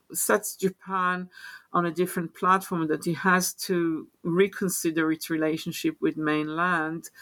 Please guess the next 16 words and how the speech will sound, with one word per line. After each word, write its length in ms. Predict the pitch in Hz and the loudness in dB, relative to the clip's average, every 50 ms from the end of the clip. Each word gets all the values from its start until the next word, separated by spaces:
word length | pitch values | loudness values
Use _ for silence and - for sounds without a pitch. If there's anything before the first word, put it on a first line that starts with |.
| - - - _ - | -20 -20 -20 _ -12
the 60 | - | -12
continent, 1080 | - - - 196 190 190 190 185 - - 190 175 160 151 147 143 147 151 160 156 - - _ - - - - - - - - - - 170 143 | -10 0 2 4 4 4 2 -4 -4 -2 0 0 2 2 0 0 0 -2 -2 -4 -6 -10 _ -18 -18 -16 -14 -16 -16 -18 -18 -14 -12 -6 -2
beyond 960 | 180 175 170 175 185 185 185 185 180 185 180 180 180 180 180 175 - - - _ _ _ - | -2 -2 0 -2 -2 0 2 2 2 2 2 0 -4 -6 -8 -8 -10 -12 -18 _ _ _ -16
the, 540 | 160 156 165 160 156 156 151 147 147 139 - _ _ - | -8 -6 -2 0 2 2 2 0 -2 -6 -8 _ _ -2
um, 680 | 165 160 156 156 156 151 151 151 151 156 151 151 175 170 | 0 0 0 0 0 -2 -2 -4 -4 -2 0 0 -2 -2
hierarchical 880 | - 196 180 165 165 170 165 170 175 175 180 190 180 - 175 165 160 | -2 -2 -2 0 0 0 2 2 0 0 -2 -10 -8 -4 -2 0 0
relations 840 | 156 156 160 151 156 156 156 160 156 - - 170 160 160 156 147 156 160 | 0 0 -2 -2 -2 0 0 0 0 0 -2 -2 0 0 0 -2 -2 -2
of 680 | 156 151 151 156 151 147 147 147 - - - - - - | 0 0 0 0 -2 -4 -6 -12 -14 -14 -12 -14 -14 -10
Europe 320 | 160 165 170 160 160 160 - | -6 -2 0 0 -2 -2 -4
on 140 | 170 160 156 | -6 -4 -4
the 100 | 156 156 | -4 -4
top, 420 | _ - - 160 160 160 156 - | _ -4 -2 0 0 0 0 0
Asia 360 | 160 160 156 151 - 165 151 147 | -2 -2 -2 -2 0 -2 -2 0
on 120 | 147 147 | -2 -2
the 60 | 151 | -6
bottom, 640 | - - 170 170 165 - - - 151 143 151 151 | -4 0 0 0 0 -2 -2 -2 -2 -2 -2 -6